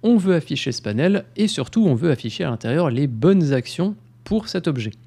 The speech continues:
Et de mon côté, j'ai préféré intégrer tout ça directement à Inventory, donc on peut aller sur cet objet et ouvrir le script Inventory. Pour se simplifier la vie aujourd'hui, mais aussi plus tard dans la série, cet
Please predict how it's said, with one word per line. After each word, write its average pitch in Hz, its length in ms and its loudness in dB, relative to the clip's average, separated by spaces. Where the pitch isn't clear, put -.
Et 151 100 6
de 139 100 4
mon 120 120 4
côté, 123 280 0
j'ai 117 140 -2
préféré 117 380 -6
intégrer 117 440 -4
tout 131 120 -12
ça 135 180 -2
directement 127 560 -2
à 101 80 -6
Inventory, 147 680 0
donc 123 200 -4
on 113 60 -6
peut 117 140 -6
aller 117 120 -2
sur 117 220 -8
cet - 200 -10
objet 113 320 0
et 135 180 -2
ouvrir 120 400 -2
le 101 100 -6
script 160 440 -8
Inventory. 160 520 0
Pour 214 420 -2
se 190 160 -2
simplifier 170 480 -4
la 147 120 4
vie 147 180 2
aujourd'hui, 131 520 4
mais 135 140 6
aussi 123 400 0
plus 135 280 -2
tard 139 220 2
dans 123 120 2
la 107 100 2
série, 135 640 0
cet - 720 -6